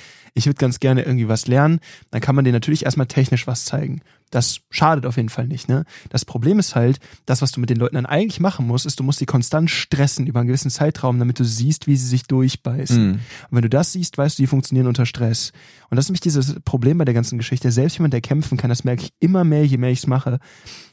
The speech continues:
Speaker 1: selbst jemand, der kämpfen kann, es gibt unglaublich viele Faktoren, die deine Performance beeinträchtigen.
Speaker 2: Mhm.
Speaker 1: Und zum anderen ist der Punkt auch, das, was dich im Endeffekt einen Kampf gewinnen lässt, ist nicht deine Technik. Überhaupt nicht deine Technik. Es ist deine körperliche Verfassung,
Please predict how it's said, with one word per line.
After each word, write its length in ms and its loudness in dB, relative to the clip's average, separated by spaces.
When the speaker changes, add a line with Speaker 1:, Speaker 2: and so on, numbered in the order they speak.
Speaker 1:
selbst 280 4
jemand, 100 0
der 80 2
kämpfen 380 0
kann, 340 0
es 180 -4
gibt 220 -4
unglaublich 340 0
viele 140 -4
Faktoren, 380 0
die 60 0
deine 120 2
Performance 480 2
beeinträchtigen. 680 2
Speaker 2:
Mhm. 80 0
Speaker 1:
Und 120 0
zum 120 -8
anderen 140 -2
ist 100 -2
der 60 0
Punkt 280 -2
auch, 360 0
das, 220 0
was 140 -4
dich 120 4
im 80 2
Endeffekt 360 -2
einen 100 -4
Kampf 300 0
gewinnen 300 2
lässt, 200 2
ist 140 -2
nicht 180 0
deine 160 2
Technik. 500 -4
Überhaupt 380 2
nicht 180 -2
deine 140 -4
Technik. 480 -8
Es 160 0
ist 140 -4
deine 180 4
körperliche 540 0
Verfassung, 580 -2